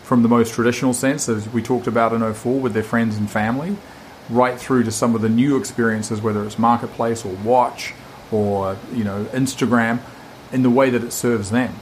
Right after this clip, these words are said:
So I think this, that I would actually flip your question around and say that I actually think it's our job to make sure we're creating experiences and services that have enormous use to people, and, and they should use them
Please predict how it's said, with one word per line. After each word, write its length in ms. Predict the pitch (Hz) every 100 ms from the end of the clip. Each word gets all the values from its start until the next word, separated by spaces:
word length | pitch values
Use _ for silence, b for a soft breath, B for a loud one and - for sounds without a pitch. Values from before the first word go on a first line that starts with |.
| -
So 160 | - 120
I 80 | 107
think 220 | 131 120
this, 220 | 113 -
that 280 | 120 123 120
I 80 | 120
would 140 | 123
actually 240 | 127 -
flip 220 | 113 151 139
your 140 | 131
question 380 | - 113 - 117
around 380 | 107 110 101 101
and 120 | 104
say 200 | 123 117
that 160 | 117 117 B B -
I 120 | 120
actually 320 | 127 127 139 113
think 320 | - 123 117
it's 160 | 110
our 280 | 117 120 131
job 300 | 117 117 110
to 60 | 113
make 160 | 113
sure 140 | 110 117
we're 100 | 107
creating 480 | - 117 110 110 110
experiences 880 | 107 - 127 123 123 120 120 113
and 120 | 107 101
services 600 | 127 117 110 - 107 101
that 120 | 104
have 160 | 113
enormous 540 | 110 117 123 127 117 104
use 380 | 113 139 135 - B B
to 120 | - 107
people, 480 | 127 135 107 117 - B B - 123
and, 260 | 117 110
and 200 | 117 113
they 100 | 117
should 200 | 113 104
use 300 | 113 123 107
them 280 | 113 107